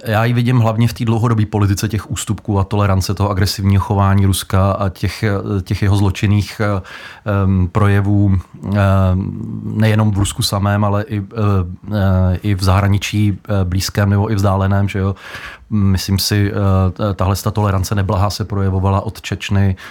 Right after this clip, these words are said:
přes, přes Gruzii, přes, eh, vlastně už ten začátek té války, eh, a okupaci Krymu v roce dva čtrnáct až po, eh, po to velmi krvavé angažmá, eh, Ruska v Sýrii, jo. A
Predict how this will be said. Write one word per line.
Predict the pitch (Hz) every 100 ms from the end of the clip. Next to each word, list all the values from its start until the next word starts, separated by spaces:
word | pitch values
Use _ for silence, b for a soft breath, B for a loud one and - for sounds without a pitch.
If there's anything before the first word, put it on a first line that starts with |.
| B
přes, | - 98 - - 101 95
přes | - 98
Gruzii, | 92 92 90 101 98 95
přes, | 90 - 90 - -
eh, | 95 95 -
vlastně | 95 92 -
už | 107 -
ten | - 98
začátek | 101 101 98 98
té | 107
války, | 95 92 92 101 92 B B B B -
eh, | 101 98 -
a | 92
okupaci | - - 104 - 107
Krymu | - 98 95 95
v | 92
roce | 92 -
dva | 98 98
čtrnáct | - 98 92 92 95 -
až | 110 -
po, | - 101 95 -
eh, | 104 95
po | 92
to | 92 98
velmi | 92 95
krvavé | 98 98 95 98 90
angažmá, | 90 95 92 95 95 95
eh, | 95 95 92 92
Ruska | 92 - 107
v |
Sýrii, | - 98 98 95 95 107
jo. | 92 90
A | 98